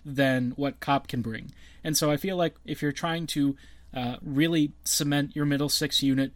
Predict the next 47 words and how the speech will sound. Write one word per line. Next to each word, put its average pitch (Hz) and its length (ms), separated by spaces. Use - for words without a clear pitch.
and 147 180
bring 143 240
in 143 160
somebody 139 400
who 135 140
can 135 160
also 190 360
occasionally 165 600
contribute 147 480
on 135 240
special - 340
teams, 143 400
um, 127 400
mostly 254 280
the 180 120
P 180 160
K, 160 220
I 160 60
would 156 140
say, 156 180
more 135 240
so 139 300
than 127 300
the, 123 280
the 131 220
power 135 280
play, 143 200
but, 127 200
I 131 80
mean, 127 140
the 127 100
Jets 135 260
use 135 220
him 127 80
there 127 160
as 113 120
well, 127 220
so 117 320
who 170 140
am 151 80
I 143 140
to 143 80
even 139 260
judge 127 220
at 123 100
this 139 160
point? 147 340